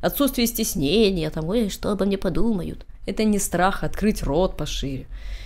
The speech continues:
Это вот ощущение внутренней свободы, что тебе ничего не угрожает. Это доверие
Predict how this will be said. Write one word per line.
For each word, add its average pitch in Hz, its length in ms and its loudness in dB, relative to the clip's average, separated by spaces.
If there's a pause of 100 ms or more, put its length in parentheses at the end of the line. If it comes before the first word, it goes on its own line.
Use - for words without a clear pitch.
(120)
Это 277 260 8
вот - 400 0
ощущение 247 640 4
внутренней 190 440 0
свободы, 160 520 -2
что - 200 -4
тебе 185 320 0
ничего 170 460 0
не 226 140 4
угрожает. 147 600 2 (1500)
Это 175 180 -2
доверие 190 540 0